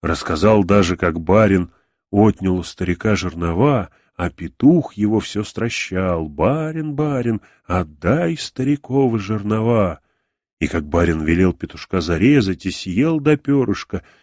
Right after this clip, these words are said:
А петушок высунул из барина головку и закричал опять: «Барин, барин, отдай стариковы жернова!» И как барин велел, голову петуху рубить, а петух-то и уюркнул назад,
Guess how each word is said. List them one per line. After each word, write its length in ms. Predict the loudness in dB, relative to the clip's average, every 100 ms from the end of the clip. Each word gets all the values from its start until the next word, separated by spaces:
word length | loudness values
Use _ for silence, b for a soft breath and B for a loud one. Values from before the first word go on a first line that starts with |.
| b _
А 60 | -8
петушок 520 | -4 -2 0 -2 -2
высунул 720 | 2 4 4 4 2 4 4
из 160 | 4 0
барина 460 | 2 4 4 2
головку 560 | 0 0 2 2 -2 -12
и 80 | -8
закричал 600 | -8 -6 -6 -4 -2 -2
опять: 320 | -2 -6 -6
«Барин, 680 | -2 0 2 0 -2 -4 -2
барин, 560 | 2 2 2 -2 -4
отдай 600 | -8 -14 _ 2 2 2 -2
стариковы 920 | -10 -6 -4 -4 -4 -4 -2 -2 -4
жернова!» 840 | -4 -8 -4 -2 2 2 0 -4 -14 _ _ _ _ _ -12
И 80 | -4
как 240 | -2 -2
барин 400 | 0 2 2 -2
велел, 480 | -6 -6 -4 -6 -8 _
голову 540 | 6 8 8 6 2
петуху 500 | -4 -4 -4 0 0
рубить, 540 | 2 0 -2 -4 -8 -18 _ _ _
а 140 | 0
петух-то 720 | 0 -2 4 4 4 0 0 0
и 220 | 2 0
уюркнул 880 | 2 2 6 6 4 0 2 2 2
назад, 640 | 2 2 4 2 2